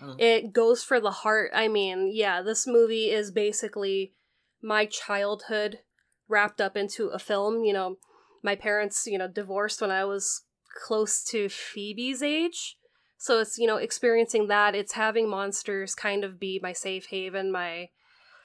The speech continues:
Speaker 2: my
Speaker 1: Your, your little, your little safety blanket?
Speaker 2: Yeah, you know, my escape. Uh, yeah, I used to carry around a little dog stuffed animal too. Uh, so it's like, yeah, you know, I could totally identify with this and just wanting to have people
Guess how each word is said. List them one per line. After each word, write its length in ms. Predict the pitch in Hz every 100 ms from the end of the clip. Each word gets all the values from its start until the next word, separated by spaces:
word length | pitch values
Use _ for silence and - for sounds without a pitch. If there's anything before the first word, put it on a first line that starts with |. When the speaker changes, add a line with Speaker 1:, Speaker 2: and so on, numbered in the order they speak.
| -
Speaker 2:
my 260 | - 233 226
Speaker 1:
Your, 160 | 226 139
your 120 | 127
little, 200 | 127 120 127
your 80 | 120
little 80 |
safety 320 | 107 113 104 113
blanket? 400 | 110 110 101 - - - _ _
Speaker 2:
Yeah, 420 | - 349 247 220
you 160 | 254 247
know, 140 | 226
my 380 | 226 226 247 247
escape. 680 | 247 - - 226 233 254 - - -
Uh, 580 | - 220 202 196 190 190
yeah, 280 | 196 208 196
I 60 | 208
used 160 | 226
to 40 | -
carry 280 | 240 214 208
around 160 | 202
a 40 | 196
little 260 | 190 185 _
dog 360 | - 190 196 190
stuffed 280 | - 202 196
animal 320 | 190 196 185
too. 480 | - 202 185 190 220 _ _ _ _ _
Uh, 280 | - 208 220
so 220 | - 262
it's 100 | 262
like, 140 | 269 240
yeah, 240 | 330 233
you 100 | 220
know, 60 | 220
I 40 |
could 100 | 220
totally 340 | - 302 311 269
identify 560 | 208 202 208 214 220
with 120 | 208 208
this 180 | 214
and 100 | 214
just 200 | 202 214
wanting 320 | 208 202 214 220
to 80 | 190
have 340 | 196 196 -
people 580 | - 208 202 190 185